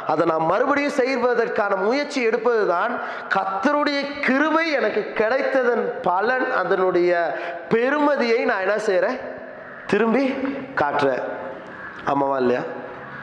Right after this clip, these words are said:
இன்னைக்கு பாருங்க, கர்த்தருடைய கிருபை என் மேல இருக்குது, நான் வந்து என்ன செய்யல, நான் வந்து அதை புரிஞ்சிக்கல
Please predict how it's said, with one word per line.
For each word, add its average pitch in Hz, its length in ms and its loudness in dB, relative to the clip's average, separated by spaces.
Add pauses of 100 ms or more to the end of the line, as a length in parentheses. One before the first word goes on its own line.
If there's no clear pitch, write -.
(260)
இன்னைக்கு 214 280 2
பாருங்க, 262 180 2
கர்த்தருடைய 262 340 2
கிருபை 233 300 2
என் 202 200 0
மேல 196 260 2
இருக்குது, 170 580 2 (300)
நான் 147 220 2
வந்து 170 180 2
என்ன 180 140 2
செய்யல, 151 280 0 (1200)
நான் 151 300 2
வந்து 208 80 4
அதை 190 140 2
புரிஞ்சிக்கல 226 640 2